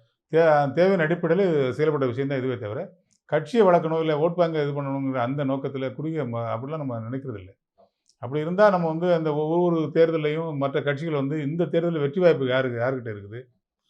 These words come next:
நம்ம கூடுதல் சீட்டு யார்கிட்ட வாங்கலாம், இல்ல பணம் யார்கிட்ட, ஆளுங்கட்சியா இருக்கிறவங்ககிட்ட பணம் வாங்கலாங்கிறதெல்லாம் வந்து தேர்தல் நேரத்துல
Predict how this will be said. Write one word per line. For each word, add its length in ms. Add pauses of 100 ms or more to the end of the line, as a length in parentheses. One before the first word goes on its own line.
(200)
நம்ம 200
கூடுதல் 260
சீட்டு 200
யார்கிட்ட 220
வாங்கலாம், 360 (640)
இல்ல 160
பணம் 320
யார்கிட்ட, 240
ஆளுங்கட்சியா 480
இருக்கிறவங்ககிட்ட 760
பணம் 200
வாங்கலாங்கிறதெல்லாம் 840
வந்து 400
தேர்தல் 280
நேரத்துல 440